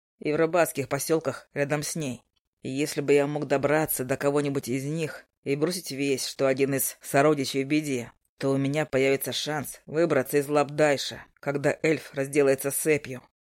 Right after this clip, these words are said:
"Ты так уверен, что к тебе придут на помощь?" Я на это не полагалась бы. Тяжело было представить, что кто-то, уже привыкший к спокойной, размеренной жизни, станет подставлять свою шею ради незнакомца,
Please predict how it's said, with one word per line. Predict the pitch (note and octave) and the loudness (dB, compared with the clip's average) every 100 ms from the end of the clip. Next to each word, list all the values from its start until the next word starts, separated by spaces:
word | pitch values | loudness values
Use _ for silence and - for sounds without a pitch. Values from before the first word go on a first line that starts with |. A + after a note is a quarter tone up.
| - | -8
"Ты | G#3 G3+ | -6 -4
так | - G3+ G3 - | -2 -2 -2 0
уверен, | G#3 F#3+ E3 F3+ A3+ | 2 2 2 0 0
что | G#3+ - G3+ | -2 -2 -2
к | - | -2
тебе | G3 E3 G3+ | -6 2 2
придут | A3 G#3 A3 A3 | 2 0 0 2
на | G3 | 0
помощь?" | F#3+ A3+ B3 F#3 - - _ G3+ | 4 2 2 -2 -6 -10 _ -2
Я | |
на | G3+ F#3+ | 4 2
это | F#3+ | 2
не | F3 | -4
полагалась | F3 F3 F3+ G#3 F#3+ D#3+ | 0 0 2 4 2 0
бы. | D3+ D3+ _ _ _ _ | -12 -14 _ _ _ _
Тяжело | C4 B3+ C#4 C4 | -6 -2 4 4
было | G3+ G#3 | 6 2
представить, | G3+ G3 - A#3+ A3+ F#3+ | 2 -2 0 2 4 2
что | - - G3+ | 0 -2 -2
кто-то, | - - B3 A#3+ E3+ - | 0 2 2 2 -4 -4
уже | F#3+ G3+ | 0 0
привыкший | G#3 G#3+ G3+ F#3 E3 | 4 6 6 4 -2
к | |
спокойной, | - G3+ G3+ A3+ F#3+ E3 F#3 | 0 0 4 4 4 0 -4
размеренной | G3+ A3 A3 F#3+ F#3+ | -2 4 4 4 2
жизни, | F#3+ G#3+ A3+ F#3+ F3 | 0 0 -2 -2 -8
станет | - C4+ A3+ - | -2 0 0 0
подставлять | G3 A3 A3 B3 - | 0 0 2 2 2
свою | F#3 F#3 | 2 2
шею | - B3+ A#3+ F#3 | 2 4 4 4
ради | - A#3+ | 2 2
незнакомца, | B3 B3 C4 C4+ A3 E3+ D#3+ D#3+ | 4 2 2 2 2 2 -2 -10